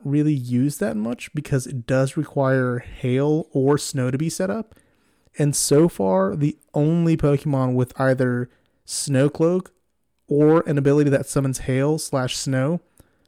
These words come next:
are on, only on Ice-type Pokemon. So not many people are willing to bring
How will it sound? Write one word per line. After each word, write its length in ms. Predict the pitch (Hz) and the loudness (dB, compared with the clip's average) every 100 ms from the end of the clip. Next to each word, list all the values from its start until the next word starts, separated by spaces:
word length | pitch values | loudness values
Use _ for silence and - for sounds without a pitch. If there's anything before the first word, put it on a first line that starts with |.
| _ _ | _ _
are 200 | 139 135 | 0 0
on, 480 | 147 131 131 127 127 - | 0 0 0 0 -2 2
only 240 | 151 147 | 4 4
on 160 | 127 - | 2 0
Ice-type 380 | 131 - 127 127 | -2 -2 -4 -4
Pokemon. 460 | 135 135 131 139 - _ _ _ _ | -6 -6 -10 -12 -18 _ _ _ _
So 480 | - 175 170 156 - 220 | -4 2 4 4 0 -6
not 400 | 143 156 226 196 | -2 0 0 0
many 420 | 175 196 196 185 | 0 0 0 -2
people 500 | - - 160 160 185 | -6 -4 -2 0 0
are 80 | 160 | 2
willing 300 | 135 139 151 | 2 2 0
to 80 | |
bring 240 | 135 139 | 0 0